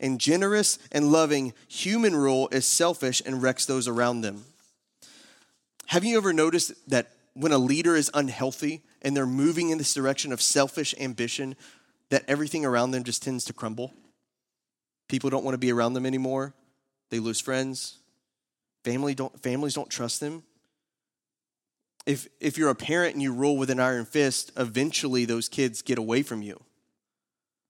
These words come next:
When you lead in an unhealthy way, everything around you begins to crumble.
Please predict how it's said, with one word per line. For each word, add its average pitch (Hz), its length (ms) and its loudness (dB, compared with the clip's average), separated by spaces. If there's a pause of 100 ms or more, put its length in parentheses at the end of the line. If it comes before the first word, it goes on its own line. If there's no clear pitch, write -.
(2250)
When 151 160 0
you 147 120 2
lead 165 480 0
in 147 220 -4
an 135 180 0
unhealthy 135 540 -2
way, 113 440 0
everything 131 400 -4
around 110 400 -4
you 110 100 -6
begins 107 400 -8
to 107 100 -12
crumble. 104 440 -12